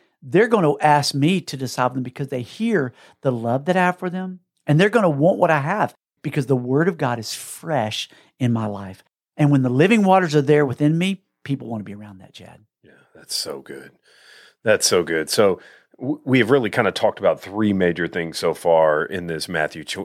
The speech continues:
Speaker 2: chapter twenty-eight passage. Uh, it says, "Th-, go therefore and make disciples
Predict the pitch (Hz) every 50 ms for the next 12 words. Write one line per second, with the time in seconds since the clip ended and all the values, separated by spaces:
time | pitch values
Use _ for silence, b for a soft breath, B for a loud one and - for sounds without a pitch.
0 | - - - - - - - 80 - - 87 80 78 76 76 76 - 80 76 73
1 | - 80 73 71 69 - - B B B B B B B B 87 82 78 76 -
2 | - 101 - - 92 82 - - - 110 107 107 104 113 110 110 110 117 104 92
3 | - 104 98 90 85 85 85 85 85 87 - - 92 85 - - 78 73 71 -
4 | - 71 67 65 64 - - - -